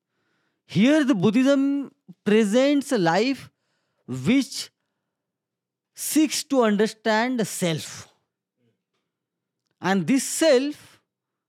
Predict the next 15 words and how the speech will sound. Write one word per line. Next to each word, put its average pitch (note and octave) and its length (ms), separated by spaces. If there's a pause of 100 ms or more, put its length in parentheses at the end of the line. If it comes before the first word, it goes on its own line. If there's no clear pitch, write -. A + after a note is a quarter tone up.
(880)
is A3 100
basically, A#3 480
you C4 80
know, B3+ 80
I, F#3+ 340
I, - 120
I, E3 140 (280)
I F#3 120
argue G#3+ 480
that G#3+ 200
the, G#3 200
ये F3 140
जो G#3 120
self G#3+ 420
है, F#3 240